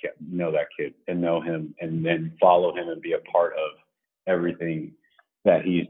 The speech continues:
done and see him go off and, and reach the highest level. Um, he, he does generate something about him that just, he's extremely likable. It's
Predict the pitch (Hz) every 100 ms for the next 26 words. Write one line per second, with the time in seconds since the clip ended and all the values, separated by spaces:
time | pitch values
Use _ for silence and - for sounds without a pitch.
0 | - 85 82 78 - _ 87 82 78 -
1 | 95 82 82 80 82 82 80 80 78 -
2 | - - 80 _ _ _ - 87 80 87
3 | 82 78 - 67 85 87 - 85 76 78
4 | 71 - 73 67 69 - _ _ _ _
5 | _ 85 80 76 76 - - 101 92 76
6 | 95 82 95 92 92 - - - 95 95
7 | 87 82 78 78 - _ _ _ _ _
8 | _ _ _ _ _ _ _ _ _ _
9 | _ _ _ _ - 117 110 107 95 80
10 | 90 92 92 - - _ 90 80 - 92
11 | 85 80 - _ _ - 92 82 85 -
12 | - - 107 104 101 95 87 87 87 85
13 | 87 87 - _ _ _ _ _ _ _
14 | _ _ - 92